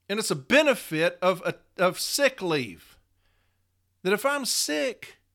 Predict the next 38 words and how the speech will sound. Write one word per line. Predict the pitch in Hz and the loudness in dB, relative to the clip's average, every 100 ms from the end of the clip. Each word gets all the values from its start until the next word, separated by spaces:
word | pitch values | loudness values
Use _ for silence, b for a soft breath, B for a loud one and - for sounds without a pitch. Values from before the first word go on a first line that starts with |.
| _ _ _ - | _ _ _ 2
I'm | 285 294 | 4 2
gonna | 226 | -4
be | 180 214 208 | -6 -6 -6
home | - 247 233 131 - | -8 -8 -6 -8 -4
and | 175 220 | -2 2
not | 247 233 | 0 0
in | 214 | -2
that | 233 262 | -4 -4
motherfucker | 180 160 151 - 156 147 - 180 b b | -6 -6 -8 -10 -6 -6 -6 -14 b b
where | 170 | 2
I'm | 208 | 2
gonna | 214 | 0
be | 208 208 | -2 -6
more | 202 226 262 | 0 2 4
sick | 220 185 196 190 | 2 0 -2 -4
and | 196 196 | -4 0
get | 226 | 0
my | 196 185 - - | 2 0 -2 -4
coworkers | 269 262 208 180 147 | -2 0 0 -2 -4
sick | - - 185 202 - B B | -4 -2 0 -2 -6 B B
and | 165 | -2
get | 240 | 0
my | 190 170 | 0 -2
dumbass | 151 180 233 226 214 160 | -2 2 2 4 2 2
bosses | 156 214 247 - 139 - | 0 2 0 -2 -4 -2
sick. | - 151 202 _ _ _ _ _ _ _ _ _ _ _ - | -2 -4 -6 _ _ _ _ _ _ _ _ _ _ _ -6
I've | 233 | -2
got | 277 185 | 0 -2
a | |
benefit | 123 131 247 208 - - 156 127 - - _ _ _ _ _ _ _ _ _ - | -2 2 4 2 -2 -4 -4 -4 -10 -18 _ _ _ _ _ _ _ _ _ -6
under | 202 196 | -2 0
Section | - 269 277 277 233 202 | 2 2 2 0 -6 -8
five | - 214 214 214 | -8 -4 -2 -4
of | 185 | -6
the | 180 202 | -8 -2
E | 220 | -2
L | 220 214 | -2 -2
M. | 175 98 80 | -4 -6 -12